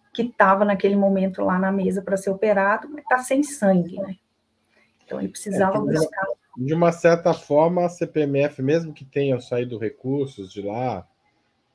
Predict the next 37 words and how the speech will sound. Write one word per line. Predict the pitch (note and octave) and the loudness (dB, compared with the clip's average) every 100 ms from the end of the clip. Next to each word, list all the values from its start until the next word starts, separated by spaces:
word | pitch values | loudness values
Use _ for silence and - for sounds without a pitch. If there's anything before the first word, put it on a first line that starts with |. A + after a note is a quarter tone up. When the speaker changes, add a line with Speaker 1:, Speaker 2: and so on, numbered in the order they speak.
| _ | _
Speaker 2:
né, | G#2 A2 | 0 0
nem | G#2 B2+ C3+ | 2 0 0
tudo | C3+ B2 | -4 -4
tenha | A2+ A#2 G#2+ G#2 | -4 -2 0 0
ido | A2+ A2 G2+ - | -2 -4 -8 -10
pro, | F#2+ F2+ F2 | -12 -12 -14
pra | - G2 | -14 -14
saúde, | - G2 G#2+ C3 C3 C#3 B2+ | -10 -8 -6 -6 -6 -6 -6
acabou | A#2+ - A#2+ B2+ | -6 -4 -2 -2
garantindo | B2+ C3 C#3+ C3+ B2+ C3+ C3+ | 0 0 0 -4 -4 -2 -2
a | |
sobrevivência | C3+ C3+ B2+ A#2 B2 B2 B2 | -2 -4 -4 -2 -2 -4 -8
do | B2 | -10
sus | B2+ - A#2+ A#2+ - _ _ _ _ _ _ _ | -14 -10 -8 -8 -12 _ _ _ _ _ _ _
durante | A#2 A#2+ A#2+ A#2+ | 2 4 4 4
o | |
governo | A#2+ A#2 A#2+ A#2+ | -2 0 0 -2
Fernando | - B2 A#2+ | -4 -4 -2
Henrique, | C3+ A#2+ G2 - | -2 -4 -10 -12
né? | F#2 F#2+ _ _ _ _ _ | -16 -16 _ _ _ _ _
Speaker 1:
Sim. | - - | -8 0
Speaker 2:
Que | A2+ | 4
era, | A2 A2+ B2 - A#2+ | 6 6 6 2 4
é, | A#2 A#2 A#2 | 4 4 4
e | A#2 | 4
era | B2 | 6
um | C3 | 4
momento | B2+ B2 A#2+ | 4 2 0
crucial | - C3 C3 - B2 C3+ C3+ _ _ _ | -6 -8 -4 0 2 2 -2 _ _ _
por | D3 C#3+ | -8 -4
conta | B2+ B2+ C3 E3+ | 2 2 2 -2
do | E3+ D3+ D3+ | -2 -4 -6
estabelecimento | D#3 E3+ F3+ F#3 G3 D#3 C#3+ D#3 | -2 -2 -2 -4 -2 0 0 -2
dele | C3 B2+ B2 | -2 -2 -2
mesmo | G#2 G#2 A2 A2 | -4 -6 -10 -18
na | A2 | -16
Constituição. | - A#2 - | -16 -18 -12